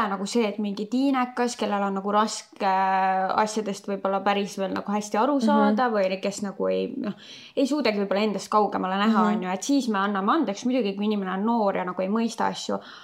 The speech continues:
Speaker 1: Aga kui sa oled ikkagi väga kolmkümmend pluss,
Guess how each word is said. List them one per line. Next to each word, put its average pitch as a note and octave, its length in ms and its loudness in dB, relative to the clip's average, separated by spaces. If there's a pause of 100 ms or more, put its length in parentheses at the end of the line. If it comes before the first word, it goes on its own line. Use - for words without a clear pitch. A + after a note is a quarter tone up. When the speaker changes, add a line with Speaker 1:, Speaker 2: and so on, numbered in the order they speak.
(360)
Speaker 1:
Aga A3 420 4
kui G#3 100 0
sa G#3+ 180 0
oled F#3+ 200 0
ikkagi G3 500 -4
väga G#3 300 4
kolmkümmend F#3+ 400 0
pluss, - 480 0